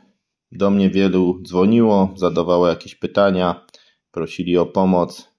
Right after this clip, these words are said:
E, starałem się każdemu pomóc. Może w ten sposób ktoś ma ochotę jakoś, e, mnie wesprzeć, więc, e, więc jeśli,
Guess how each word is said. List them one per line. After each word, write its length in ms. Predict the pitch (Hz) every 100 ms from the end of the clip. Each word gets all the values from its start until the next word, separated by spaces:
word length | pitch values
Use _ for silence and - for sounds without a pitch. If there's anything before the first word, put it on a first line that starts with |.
| _ _ _ _ _
E, 360 | - 78 76 78
starałem 520 | - 87 85 82 82
się 280 | - 82 78 - -
każdemu 440 | 82 82 85 82
pomóc. 400 | 82 85 82 76
Może 280 | 76 76 76
w 40 |
ten 180 | - 82
sposób 400 | - 80 - -
ktoś 240 | - 78
ma 180 | 80 78
ochotę 460 | 78 85 78 80 76 _ _ _ _ _ -
jakoś, 720 | 85 80 - 82 - - _ _
e, 720 | - 78 78 78 76 78 80 80 _ _ _
mnie 260 | 85 85 82
wesprzeć, 760 | 98 98 - 87 82 - _ _ _ _ _
więc, 680 | 85 87 82 80 78 - -
e, 320 | - 76 78
więc 340 | 76 85 76 78
jeśli, 520 | 82 78 - 80